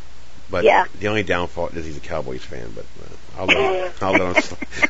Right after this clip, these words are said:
Speaker 1: <laughs> I'll let him slide on that one. But, <laughs> but, uh,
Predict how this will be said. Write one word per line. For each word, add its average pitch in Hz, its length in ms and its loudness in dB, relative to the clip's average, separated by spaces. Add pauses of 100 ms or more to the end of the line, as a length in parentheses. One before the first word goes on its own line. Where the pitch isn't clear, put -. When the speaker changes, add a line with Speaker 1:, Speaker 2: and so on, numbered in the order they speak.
Speaker 1:
<laughs> - 40 -6
I'll 156 180 12
let 147 120 8
him 135 100 4
slide 123 500 4
on 101 160 0
that 101 220 2
one. 90 140 -2
But, 370 1200 4 (300)
<laughs> - 320 -2
but, 135 380 8
uh, 117 260 8